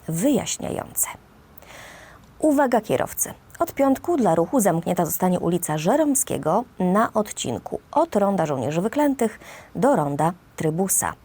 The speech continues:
Powodem wprowadzenia nowej organizacji ruchu i zamknięcia ulicy Żeromskiego jest rozpoczęcie modernizacji tej ulicy. W trakcie prac przebudowana zostanie kanalizacja deszczowa, sieć wodociągowa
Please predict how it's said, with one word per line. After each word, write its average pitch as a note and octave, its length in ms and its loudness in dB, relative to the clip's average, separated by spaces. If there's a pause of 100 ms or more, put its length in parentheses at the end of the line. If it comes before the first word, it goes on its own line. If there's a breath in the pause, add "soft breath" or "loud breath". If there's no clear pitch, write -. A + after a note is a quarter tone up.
(220)
Powodem B3 360 2
wprowadzenia F#3 520 2
nowej G3 260 4
organizacji G3+ 720 2
ruchu A#3+ 240 2
i G3 140 4
zamknięcia G#3+ 640 4
ulicy D#3 300 0
Żeromskiego E3 640 2
jest D4+ 300 4
rozpoczęcie G3 600 2
modernizacji E3+ 680 2
tej E3 200 0
ulicy. F#3+ 400 2 (240)
W - 60 -16
trakcie D3 320 -4
prac B3+ 280 0
przebudowana D#3 560 0
zostanie C#3 360 -2
kanalizacja D#3 580 0
deszczowa, G3 580 2 (460 loud breath)
sieć - 320 0
wodociągowa A3+ 800 2